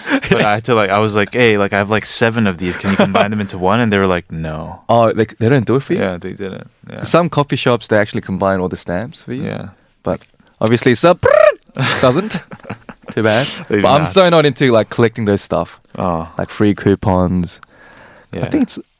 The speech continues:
Speaker 1: mm.
Speaker 2: Gotta, man. You gotta be ergonomical, man.
Speaker 1: I think I'm just, it's just my personality. I'm just
Speaker 2: Yeah.
Speaker 1: like, "You know what? Who cares?"
Speaker 2: Makes sense.
Speaker 1: Mm-hmm.
Speaker 2: Listener five nine two seven says, "I just received my paycheck, so I can finally buy the concert tickets
Speaker 1: Mm.
Speaker 2: I've had my eye on for three weeks now.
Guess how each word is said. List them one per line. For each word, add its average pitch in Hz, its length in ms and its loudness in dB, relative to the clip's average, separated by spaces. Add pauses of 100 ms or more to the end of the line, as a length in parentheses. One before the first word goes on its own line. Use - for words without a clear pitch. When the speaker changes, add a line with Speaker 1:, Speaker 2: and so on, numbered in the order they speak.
(160)
Speaker 1:
mm. 107 300 -2
Speaker 2:
Gotta, 139 300 2
man. 107 200 4
You 117 80 4
gotta 131 160 2
be 127 140 0
ergonomical, 123 800 2
man. 104 420 0 (420)
Speaker 1:
I - 60 -4
think - 180 -2
I'm 104 80 0
just, - 160 -8
it's - 120 -4
just - 160 -2
my 101 100 2
personality. 92 500 -2
I'm 90 120 0
just 87 120 -4
Speaker 2:
Yeah. - 100 -2
Speaker 1:
like, 82 100 -10
"You - 40 -6
know 151 140 0
what? 151 160 2 (640)
Who 98 80 -8
cares?" - 400 -8 (160)
Speaker 2:
Makes 95 220 -8
sense. 82 340 -10
Speaker 1:
Mm-hmm. 101 300 -2 (260)
Speaker 2:
Listener 196 320 4
five 180 540 2
nine 160 260 2
two 165 160 -2
seven 143 460 0
says, 131 260 0
"I 123 120 2
just 123 200 -2
received 117 320 -2
my 101 160 2
paycheck, 160 500 0
so 127 140 2
I 113 60 2
can 107 100 -4
finally 131 300 0
buy 110 180 0
the - 80 -6
concert - 480 -4
tickets 98 540 -6
Speaker 1:
Mm. 131 120 -4
Speaker 2:
I've 95 140 -2
had 98 160 0
my 90 160 0
eye 104 220 0
on 90 140 -2
for - 120 -18
three 90 220 -4
weeks 98 260 -6
now. 131 240 0